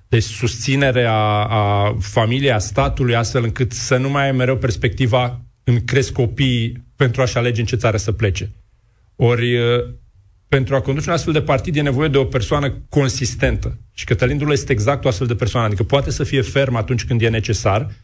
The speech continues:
și, exemplu cu, cu ranga și, a, episodul care a contat foarte mult în percepția publică, prin care a abordat una din mafiile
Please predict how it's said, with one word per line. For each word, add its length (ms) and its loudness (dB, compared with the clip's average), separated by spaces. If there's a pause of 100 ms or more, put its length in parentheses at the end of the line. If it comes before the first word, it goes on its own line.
(320)
și, 500 0 (260)
exemplu 480 0
cu, 440 2
cu 120 2
ranga 340 2
și, 280 -2
a, 120 2
episodul 840 0 (500)
care 160 2
a 60 0
contat 300 -2
foarte 240 2
mult 180 0
în 80 0
percepția 400 0
publică, 440 0
prin 200 0
care 300 2
a 480 2 (100)
abordat 520 2
una 180 0
din 160 0
mafiile 580 0